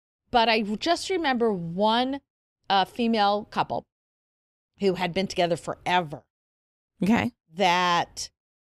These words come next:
Speaker 1: they talked about the fact, I mean, these women were now, like, I think in their eighties when the, the documentary was made. And they were talking about the fact that they hid it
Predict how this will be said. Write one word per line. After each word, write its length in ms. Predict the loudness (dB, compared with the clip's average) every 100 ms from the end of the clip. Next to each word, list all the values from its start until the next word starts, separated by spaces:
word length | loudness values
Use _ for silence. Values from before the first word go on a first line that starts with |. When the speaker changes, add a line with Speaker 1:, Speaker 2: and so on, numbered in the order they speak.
| _ -2
Speaker 1:
they 180 | 0
talked 380 | 0 0 -2 -2
about 280 | -2 -2 -2
the 60 | -6
fact, 480 | -2 -2 -4 -8 -2
I 40 |
mean, 160 | 0 2
these 200 | 0 0
women 280 | 0 0 0
were 120 | 0
now, 240 | 0 2
like, 180 | 2 0
I 60 | -2
think 160 | -4 -4
in 60 |
their 160 | -4 -4
eighties 460 | 0 -2 -2 -10 -8
when 220 | -4 -2
the, 100 | -2 -4
the 260 | -4 -4 -8 _
documentary 480 | -2 -2 -2 -6 -4
was 140 | -4 -4
made. 320 | -4 -4 -8 _ _ _ _ -4
And 100 | 0
they 60 |
were 100 | 0
talking 380 | 2 0 0 -2
about 260 | -2 -2 -4
the 80 | -8
fact 340 | -4 -2 -4 _ -4
that 280 | -2 -2 -6 _ _ _ _ 0
they 140 | 0
hid 420 | -2 -8 -2 -2
it 320 | -2 _ -16